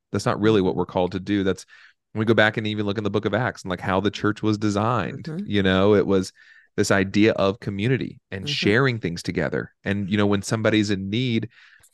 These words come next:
Speaker 1: if you've got a surplus, giving to that or selling something to, so that you can give to that or whatever, and taking care of one another. And so that's my hope.
Speaker 2: Mm-hmm.
Speaker 1: As the, the church is obviously as a whole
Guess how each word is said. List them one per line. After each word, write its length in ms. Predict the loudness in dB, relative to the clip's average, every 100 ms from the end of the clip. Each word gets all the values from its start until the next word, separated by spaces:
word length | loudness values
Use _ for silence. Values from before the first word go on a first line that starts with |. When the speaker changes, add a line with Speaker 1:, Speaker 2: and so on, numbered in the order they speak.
| _
Speaker 1:
if 140 | -6 0
you've 180 | 2
got 160 | 2 2
a 40 |
surplus, 800 | 0 0 0 0 0 0 -4 -14 _ _ -4
giving 400 | 2 2 2 -2 -10 -14
to 100 | -2 0
that 280 | 0 -4 -2
or 200 | 0 0
selling 420 | 2 2 2 0
something 440 | -4 -6 -6 -6
to, 240 | -4 -4 -4
so 160 | 0 2
that 140 | 4
you 120 | 0
can 180 | -2 -2
give 180 | 0 0
to 120 | 0
that 300 | 0 0 0
or 60 | 0
whatever, 300 | 2 0 -2
and 100 | -6
taking 260 | -8 -8
care 260 | -4 2 2
of 80 | 2
one 140 | -2
another. 440 | -4 -6 -4 -4 -4
And 140 | -4
so 260 | 0 0 -2 -10 -20 -20 _ _ -6
that's 460 | 0 2 0 -4
my 160 | -4 -4
hope. 400 | 0 0 0 -4 _ _ _ _
Speaker 2:
Mm-hmm. 640 | -12 -10 -12 -14 -14 -10 -2
Speaker 1:
As 220 | 0 2
the, 300 | 2 2 2
the 180 | -4 -6
church 320 | -4 -6 -4
is 120 | -4 -2
obviously 800 | 0 0 2 2 0 -4 -6 -8 -4
as 200 | 0 0
a 40 | 0
whole 600 | -2 0 2 0 -2